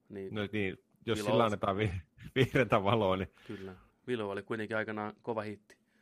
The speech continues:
Speaker 1: Olisiko siinä
Speaker 2: Se
Speaker 1: Val
Speaker 2: oli.
Speaker 1: Kilmer pöhöttyneenä huutelemassa?
Speaker 2: Joo, se on siellä te-, teräshäkissä taas.
Speaker 1: Rebootti samalla näyttelijällä.
Speaker 2: Niin.
Speaker 1: Mulla ei Willow koskaan ollut mikään semmonen iso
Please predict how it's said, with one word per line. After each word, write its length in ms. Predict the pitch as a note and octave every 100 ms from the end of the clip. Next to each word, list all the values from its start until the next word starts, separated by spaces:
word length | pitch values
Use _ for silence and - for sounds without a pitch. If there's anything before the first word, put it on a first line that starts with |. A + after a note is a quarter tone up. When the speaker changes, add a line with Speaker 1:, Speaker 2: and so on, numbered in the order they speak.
| _ -
Speaker 1:
Olisiko 200 | B2 A#2+
siinä 160 | A#2
Speaker 2:
Se 80 | B2
Speaker 1:
Val 120 | C#3+ C3
Speaker 2:
oli. 120 | G3+
Speaker 1:
Kilmer 340 | B2+ A2+ G#2 - _ _ -
pöhöttyneenä 640 | A#2 A2+ - G#2+ G#2 G#2 _ _ _ _ -
huutelemassa? 400 | A2 G#2+ - B2+
Speaker 2:
Joo, 80 | F2
se 120 | B2
on 160 | A#2+ F2
siellä 200 | B2 G2+
te-, 220 | - B2+
teräshäkissä 680 | - B2 G2 G2+ F#2+ F#2+ G2
taas. 320 | F#2 E2 - _ _ _ _ _ _ _ _ _ _ _ _ _ - - _ _
Speaker 1:
Rebootti 540 | B2 A#2+ G2+ G#2 G2 A2
samalla 320 | A#2 A2 G#2
näyttelijällä. 580 | G#2+ G2+ - G2+ F#2+ _ _ _ _ _ _ _ _ _
Speaker 2:
Niin. 420 | - A#2+ G2+ A#1 - _ _ _ _ _ _ _ _ _ _ _ _ _ _ _ _ _ _ -
Speaker 1:
Mulla 240 | E3+ D#3
ei 60 | A#2+
Willow 300 | C3 A2+ G#2+
koskaan 400 | G#2 - G#2+ G2+
ollut 220 | G2+ G2+
mikään 320 | G2 G2+ G2+
semmonen 280 | G#2 G2 G2
iso 140 | G2+